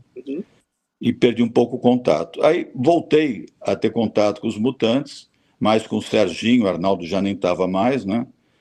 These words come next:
Speaker 2: Alugando equipamento pra eles, coisas desse tipo, né?
Speaker 1: Entendi.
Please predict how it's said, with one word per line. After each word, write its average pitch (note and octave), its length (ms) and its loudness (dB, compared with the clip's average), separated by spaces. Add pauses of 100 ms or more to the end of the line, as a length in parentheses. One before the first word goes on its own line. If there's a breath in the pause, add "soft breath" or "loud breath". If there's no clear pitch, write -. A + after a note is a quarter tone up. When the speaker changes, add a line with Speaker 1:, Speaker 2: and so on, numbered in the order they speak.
(200)
Speaker 2:
Alugando F#2+ 400 -2
equipamento F#2 500 -2
pra B2 200 2
eles, G#2 340 0
coisas F2 320 -4
desse F#2+ 320 -4
tipo, E2 400 -6
né? F2+ 240 -2 (1300)
Speaker 1:
Entendi. A#2+ 400 -6